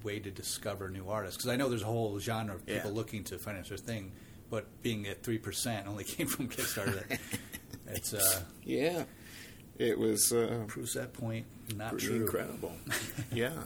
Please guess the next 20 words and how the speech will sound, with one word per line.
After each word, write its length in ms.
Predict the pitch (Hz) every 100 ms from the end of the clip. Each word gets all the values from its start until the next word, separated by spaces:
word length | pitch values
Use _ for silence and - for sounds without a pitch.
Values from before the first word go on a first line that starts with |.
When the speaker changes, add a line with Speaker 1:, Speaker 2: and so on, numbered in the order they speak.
| -
Speaker 2:
and, 280 | 104 101 135
you 100 | 139
know, 180 | 110 - - - - - - - - - - -
so 180 | - 104
we 160 | 98 113
know 200 | 113 113
now 340 | 104 110 139
that 140 | 104 -
we 160 | 110
have 260 | 123 98 -
to, 240 | 95 95 101 - - - - - - - - - - - - 107
we've 120 | -
gotta 260 | - 107
perform, 560 | - - - 90 98 135
we 100 | 104
have 140 | 120 -
to 60 |
play 200 | - 92
live, 600 | 80 73 80 101 127 - - - - 95
and 420 | 87 85 82